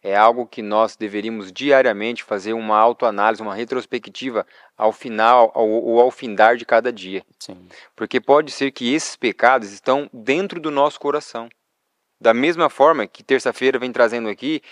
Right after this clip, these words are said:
Speaker 1: que o coração de Judas estava contaminado com o pecado da cobiça, da ambi-, da ambição, do desejo de posições, do desejo de ser reconhecido,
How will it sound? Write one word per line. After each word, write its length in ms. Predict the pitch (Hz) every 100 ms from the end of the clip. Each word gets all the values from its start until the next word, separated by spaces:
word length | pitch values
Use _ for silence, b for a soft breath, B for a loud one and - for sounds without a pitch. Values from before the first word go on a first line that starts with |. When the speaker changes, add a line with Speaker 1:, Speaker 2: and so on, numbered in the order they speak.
| B -
Speaker 1:
que 80 |
o 60 | 113
coração 600 | - 165 160 - 170 202
de 140 | 175
Judas 420 | 135 139 202 143 120
estava 340 | - 160 151
contaminado 960 | - 190 208 - 185 180 131 131 170 160
com 140 | 151
o 80 | 143
pecado 440 | 135 - 123 123
da 140 | 117 120
cobiça, 640 | - 98 104 135 147 123
da 120 | 117
ambi-, 240 | 117 110
da 340 | 104 113 110 113
ambição, 680 | 127 113 - - 123 131 - B B -
do 80 |
desejo 460 | 117 127 113 139 143
de 100 | 120
posições, 840 | 113 127 104 - 117 120 123 - - b b -
do 80 | 117
desejo 440 | 123 113 151 143
de 120 | 127
ser 180 | - 135
reconhecido, 880 | 123 120 117 104 - 120 127 123 123